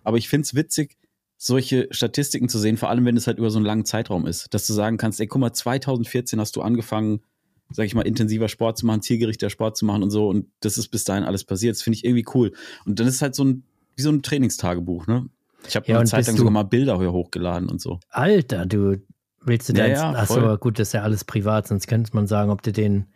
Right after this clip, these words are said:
Speaker 2: sagen willst, deinen Strava-Account, da können die Leute
Speaker 1: Nö,
Speaker 2: dir
Speaker 1: es
Speaker 2: ja da
Speaker 1: ist, also
Speaker 2: folgen.
Speaker 1: der heißt Freeride Flow, aber der ist auf privat gestellt, weil, wie
Speaker 2: Okay.
Speaker 1: gesagt, ich, das so, so, ist für mich auch keine Social-Media-Plattform.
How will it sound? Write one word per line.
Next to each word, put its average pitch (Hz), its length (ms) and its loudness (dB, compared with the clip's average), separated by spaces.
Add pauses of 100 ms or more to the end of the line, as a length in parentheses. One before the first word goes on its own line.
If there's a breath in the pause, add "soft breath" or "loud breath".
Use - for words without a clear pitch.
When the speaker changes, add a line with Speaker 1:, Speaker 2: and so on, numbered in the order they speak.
(240 soft breath)
Speaker 2:
sagen 107 400 0
willst, 98 260 -4
deinen 98 100 0
Strava-Account, 95 680 -4
da 101 60 -4
können 101 200 0
die 95 60 -2
Leute 101 160 4
Speaker 1:
Nö, 135 120 4
Speaker 2:
dir - 60 2
Speaker 1:
es 101 80 2
Speaker 2:
ja 98 60 2
da 95 40 2
Speaker 1:
ist, - 60 2 (100)
also - 60 -4
Speaker 2:
folgen. 110 200 6
Speaker 1:
der 104 120 2
heißt 143 300 2
Freeride 147 340 2
Flow, 127 240 2
aber 113 140 2
der 107 120 2
ist 110 140 0
auf - 180 -4
privat 104 360 0
gestellt, 101 380 0
weil, 98 180 2
wie 101 60 0
Speaker 2:
Okay. 98 60 -2
Speaker 1:
gesagt, 101 260 0
ich, - 180 -8
das - 240 -2
so, - 180 0
so, 107 200 0 (120)
ist - 160 0
für 147 100 2
mich 131 200 4
auch 117 100 -2
keine 127 200 0
Social-Media-Plattform. 110 1080 0